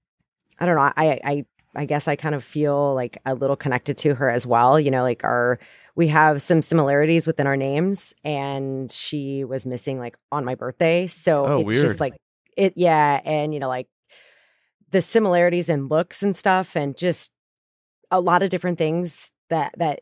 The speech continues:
Speaker 1: it, it just really, it hit me hard.
Speaker 2: Wow.
Speaker 1: So yeah, it was kinda cool. And I mean, I've been to the Brest-,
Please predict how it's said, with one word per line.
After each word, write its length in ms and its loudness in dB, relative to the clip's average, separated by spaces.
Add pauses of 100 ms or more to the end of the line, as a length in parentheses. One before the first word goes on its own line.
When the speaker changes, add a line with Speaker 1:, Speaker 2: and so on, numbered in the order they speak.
(140)
Speaker 1:
it, 220 -2
it 100 -4
just 180 -6
really, 400 -4 (340)
it 280 -8
hit 320 -2
me 180 -10
hard. 320 -2
Speaker 2:
Wow. 240 4
Speaker 1:
So 340 0 (420)
yeah, 140 4
it 40 4
was 100 0
kinda 200 0
cool. 340 4
And 480 -2
I 120 -4
mean, 140 -2
I've 180 -2
been 200 -2
to 80 -2
the 80 -4
Brest-, 380 -8